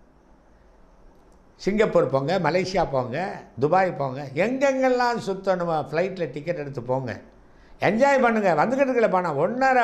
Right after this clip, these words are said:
வருஷத்துக்கு வந்தால் பத்து கோடியும் சேரலாம், நூறு கோடியும் சேரலாம். அதில் உங்களுடைய திறமையை பொறுத்து தான் அது அமையுமே தவிர மற்றவர்கள் ஆர்ப்பரித்து கொடுப்பதில்லை. இது இறைவன் கொடுக்கின்ற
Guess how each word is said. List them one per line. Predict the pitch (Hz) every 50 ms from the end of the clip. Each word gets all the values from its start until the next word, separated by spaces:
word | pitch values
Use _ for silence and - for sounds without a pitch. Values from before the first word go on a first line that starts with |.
| 214 196
வருஷத்துக்கு | 190 175 185 226 233 226 226 220 185 185 170 151
வந்தால் | 143 135 127 120 120 117 110 101 98 - - _ _ _ _ _ _ _ _
பத்து | - 262 262 262 - 208 185 190 196
கோடியும் | 202 220 214 233 233 240 233 226 185
சேரலாம், | 202 208 202 208 208 208 208 208 208 202 175 147
நூறு | 156 160 156 151
கோடியும் | 156 156 151 156 151 151 143 139 147
சேரலாம். | 147 147 147 147 147 151 147 - - - 131
அதில் | 147 170 170 156 147
உங்களுடைய | 160 185 196 208 208 190 190 170 139 139 - -
திறமையை | 151 180 214 262 262 285 285 269 262 262 240
பொறுத்து | 226 220 214 202 185 208 190 190
தான் | 190 190 185 180 170
அது | 156 151 143
அமையுமே | 139 156 160 156 151 147 139 131 -
தவிர | 147 160 175 170 131 - - - - - - - - - - - - - - - - - - - 147
மற்றவர்கள் | 185 180 - 269 262 262 254 247 240 220 202 214 240
ஆர்ப்பரித்து | 254 254 220 233 262 254 247 220 185 226 214 185
கொடுப்பதில்லை. | 202 202 190 - 185 175 170 156 147 131 131 135 135
இது | 156 156 151 143 147 185
இறைவன் | 226 262 285 294 294 285 269 254 - 214
கொடுக்கின்ற | 220 214 208 - - 196 190 185 170